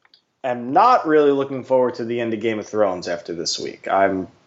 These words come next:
I'm anxious to see what happens, but my, my expectations have been, um, leveled,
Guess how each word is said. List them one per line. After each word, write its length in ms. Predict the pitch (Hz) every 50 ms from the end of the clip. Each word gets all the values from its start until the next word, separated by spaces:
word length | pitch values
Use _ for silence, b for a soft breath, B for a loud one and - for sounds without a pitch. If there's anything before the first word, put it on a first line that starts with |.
| _ _ _
I'm 260 | - 131 123 120 117 -
anxious 440 | 135 135 143 135 - 147 135 -
to 80 | - 131
see 180 | - - 139 135
what 140 | 131 120
happens, 440 | 117 123 123 123 123 135 135 127 110
but 220 | - - 117 113 113
my, 240 | 110 107 104 101 -
my 220 | 123 123 117 117
expectations 840 | 120 117 - - 123 117 - - 123 117 117 110 - 131 123 117 -
have 300 | 117 113 104 - - -
been, 340 | 113 110 107 104 104 98 - -
um, 480 | 113 110 104 101 98 95 95 95 90 -
leveled, 680 | 110 113 123 123 120 135 139 135 139 123 117 110